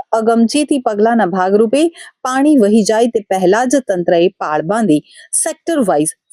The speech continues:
ફરિયાદ નિવારણ નંબરો જાહેર કર્યા છે. જો કે મંગળવારે આ અગ્નિ પરીક્ષામાંથી તંત્ર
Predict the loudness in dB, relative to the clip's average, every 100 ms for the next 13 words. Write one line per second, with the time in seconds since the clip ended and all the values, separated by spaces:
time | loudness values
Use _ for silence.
0 | -4 0 2 2 2 2 2 0 2 0
1 | 0 0 2 2 0 -4 -4 0 -2 -2
2 | -6 -6 -2 0 0 0 2 2 2 2
3 | 2 2 2 2 0 0 -2 0 0 0
4 | 0 -2 0 0 2 -2